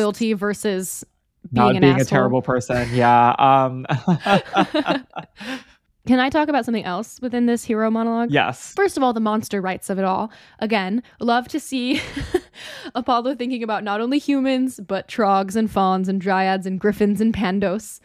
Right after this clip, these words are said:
Speaker 1: all being important and, like, expanding our definition of the word person.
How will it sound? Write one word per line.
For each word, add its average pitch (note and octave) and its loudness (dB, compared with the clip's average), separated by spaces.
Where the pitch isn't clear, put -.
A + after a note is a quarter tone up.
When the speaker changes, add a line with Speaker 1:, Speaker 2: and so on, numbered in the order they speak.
Speaker 1:
all G3+ 2
being G3+ -2
important G3 -4
and, F#3+ -4
like, F#3 -4
expanding A3+ -2
our G3+ -4
definition G#3 -4
of F#3 -8
the F#3 -8
word F3+ -8
person. G#3 -2